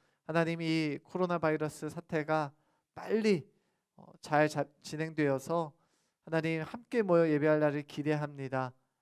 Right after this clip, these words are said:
하나님께서 모든 환경과 여건을 붙들어 주시고 특별히 병원에서 치료받는 이들 하나님께서 고쳐주시며 더 나아가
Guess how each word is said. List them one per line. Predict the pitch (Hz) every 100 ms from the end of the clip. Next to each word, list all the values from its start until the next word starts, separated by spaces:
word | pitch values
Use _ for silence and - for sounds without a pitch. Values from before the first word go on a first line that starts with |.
| _ -
하나님께서 | 160 156 156 160 156 160
모든 | 151 156 160
환경과 | 147 208 196 185 170
여건을 | 151 151 151 143
붙들어 | - 160 160
주시고 | 143 135 - 135 131 123 _ _
특별히 | _ 165 160 160 165 165 165 _ _ _ -
병원에서 | 147 156 151 -
치료받는 | 156 - 226 202 180 175 160
이들 | 143 156 156 147 _ _ -
하나님께서 | 165 160 151 156 151
고쳐주시며 | - 160 - 170 147 - 131 131 127 - _ _ _
더 | - 156
나아가 | 156 156 151 156 156 151